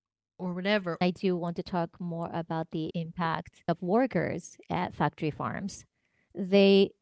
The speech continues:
Speaker 2: very often suffers post-traumatic stress disorder, perpetration-induced traumatic stress, and range of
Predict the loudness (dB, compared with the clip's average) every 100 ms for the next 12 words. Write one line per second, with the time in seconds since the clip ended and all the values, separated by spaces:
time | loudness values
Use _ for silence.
0 | _ -6 6 8 8 6 4 2 2 -2
1 | 0 0 2 0 -2 -6 -16 -2 4 4
2 | 4 -4 0 0 2 0 -2 -2 2 2
3 | 2 -2 0 0 0 -2 -4 0 2 4
4 | 4 2 2 2 2 2 2 4 4 4
5 | 0 -10 -2 0 2 0 -2 -4 0 2
6 | 2 -2 -2 0 0 -2 0 2 2 0
7 | -2 -2